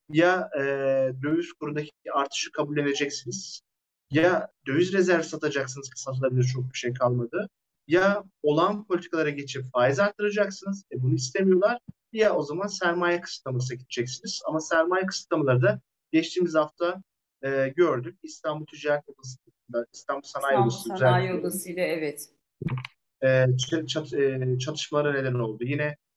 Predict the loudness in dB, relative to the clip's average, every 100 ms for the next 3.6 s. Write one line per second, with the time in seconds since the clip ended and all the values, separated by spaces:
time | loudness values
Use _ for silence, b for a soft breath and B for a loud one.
0 | _ -2 -2 -2 -6 -6 -6 -8 _ -2
1 | 2 2 2 0 -2 -6 -8 -4 -4 -2
2 | -4 -6 -6 -6 -6 -10 -12 -6 -4 -4
3 | -8 -12 -12 -4 -2